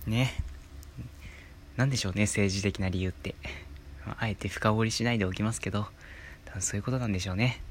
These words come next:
なんか、著作なんとかですね。多分そういう感じでしょうね。うん、あそこ、あそ-、あれでグレーになったらもう世の中本当終わりですよ。もうジャスラックに訴えますよ、本当に。<laughs> ね。ま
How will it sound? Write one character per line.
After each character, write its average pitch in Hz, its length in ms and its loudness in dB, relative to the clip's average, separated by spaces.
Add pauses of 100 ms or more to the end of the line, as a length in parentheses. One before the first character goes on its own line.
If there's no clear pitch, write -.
な 101 120 -6
ん - 20 -8
か、 98 100 -6
著 95 180 -4
作 120 240 0
な 113 120 4
ん 117 60 0
と 107 100 2
か - 140 -2
で - 340 -10
す - 160 -8
ね。 117 240 2 (180)
多 110 100 0
分 95 100 0
そ 101 140 0
う 104 40 2
い 110 80 0
う 117 40 0
感 120 180 2
じ - 100 -2
で 139 80 6
し - 100 -2
ょ 104 80 -2
う - 20 -4
ね。 117 200 2 (1120)
う 110 40 -8
ん、 101 400 -2
あ 98 60 -4
そ 117 120 0
こ、 123 200 2
あ 117 100 0
そ-、 110 140 -2
あ 113 60 2
れ 147 120 4
で 151 120 6
グ 147 100 0
レ 147 80 4
ー - 20 4
に 127 60 2
な 110 100 2
っ - 40 -8
た 104 100 -2
ら 98 100 0
も 98 260 0
う 92 60 0
世 98 120 2
の 120 60 0
中 113 240 -2
本 110 160 0
当 131 100 0
終 131 40 4
わ 131 80 2
り 127 60 0
で 127 100 2
す - 140 -6
よ。 101 80 0
も 95 160 0
う 92 40 -2
ジ 104 120 0
ャ 123 60 2
ス - 120 -2
ラ 107 100 2
ッ - 20 -2
ク - 120 -6
に 92 120 0
訴 101 200 -2
え 135 60 4
ま 160 100 2
す - 140 -8
よ、 101 60 0
本 92 220 0
当 98 120 -4
に。 87 160 -2 (1080)
<laughs> - 920 -12
ね。 117 280 -2 (1200)
ま 95 400 0